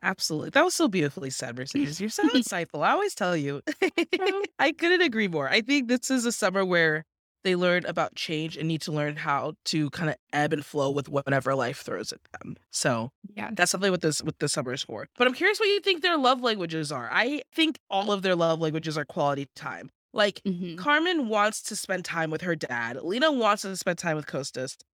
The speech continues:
Speaker 1: And Timmy and Bailey form a friendship through spending time making a movie together.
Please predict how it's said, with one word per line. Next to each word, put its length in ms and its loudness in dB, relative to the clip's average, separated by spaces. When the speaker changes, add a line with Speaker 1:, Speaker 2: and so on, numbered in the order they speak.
Speaker 1:
And 120 -2
Timmy 240 4
and 100 2
Bailey 280 4
form 260 0
a 40 -2
friendship 480 -2
through 180 2
spending 360 -2
time 260 0
making 240 -2
a 40 -2
movie 340 2
together. 500 -2